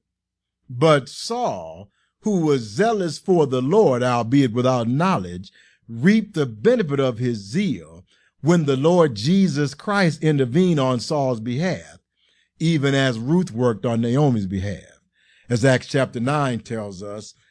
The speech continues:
"Then Saul, still breathing threats and murder against the disciples of the Lord, went into the high priest and asked letters from him to the synagogues of Damascus, so that if he found any who were of the way, rather me-, whether men or women,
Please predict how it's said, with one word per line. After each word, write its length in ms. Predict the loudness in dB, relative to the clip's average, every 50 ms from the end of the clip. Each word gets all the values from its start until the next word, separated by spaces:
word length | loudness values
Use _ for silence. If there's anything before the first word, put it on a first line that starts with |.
| _ _ _
"Then 360 | -4 0 2 2 2 2 0
Saul, 760 | -2 -4 -6 -6 -4 -4 -4 -4 -4 -6 -10 -12 -16 -18 -20 _ _ _ _ _ _
still 460 | -20 -8 0 2 4 4 4 2 0
breathing 480 | -2 -2 -2 -2 0 0 0 -2 -4
threats 400 | -4 -6 -4 -2 -2 -2 -4 -4
and 180 | -4 -4 -2 -2
murder 360 | 0 0 0 0 -2 -2 -2
against 260 | -4 -2 -4 -4 -4
the 80 | -6 -6
disciples 480 | -8 -6 -6 -6 -6 -4 -4 -4 -4 -4
of 140 | -6 -6
the 80 | -6 -4
Lord, 440 | -2 -2 0 0 -2 -2 -6 -8 -12 _ _ _ _ _ _ _ _
went 240 | 0 2 2 4 4
into 220 | 2 2 0 0
the 120 | -2 -2
high 280 | 0 0 2 2 2 0
priest 380 | -2 -2 -2 0 0 0 -2 -2
and 160 | -2 -4 -4 -2
asked 280 | -2 -2 -2 -2 -2 0
letters 300 | -2 0 0 0 -2 -2
from 320 | -4 -4 -2 -2 0 0
him 140 | 0 -2 -2
to 80 | -4 -4
the 80 | -6
synagogues 640 | -4 -4 -4 -4 -4 -2 -2 -2 -2 -2 -4 -4 -6
of 160 | -8 -6 -6
Damascus, 800 | -6 -6 -4 -4 -4 -4 -4 -6 -8 -10 -14 -16 -16 -16 -18 _ _ _ _ _ _ _ _
so 100 | -2 0
that 220 | 2 2 2 2
if 160 | 0 0 0
he 120 | -2 -2 -2
found 400 | -4 -4 -4 -2 -2 -2 -2 -2
any 200 | -2 0 0 2
who 240 | 2 2 2 2 0
were 140 | 0 0
of 280 | 0 -2 -2 -2 -2 -2
the 80 | -4 -4
way, 460 | -2 0 0 2 0 0 -2 -4 -6
rather 340 | -6 -4 -4 -4 -4 -4 -4
me-, 200 | -4 -4 -4 -4
whether 320 | -2 -2 -2 -2 -2 -4 -4
men 260 | -4 -4 -4 -4 -4
or 120 | -6 -6
women, 480 | -6 -6 -4 -4 -4 -4 -6 -8 -12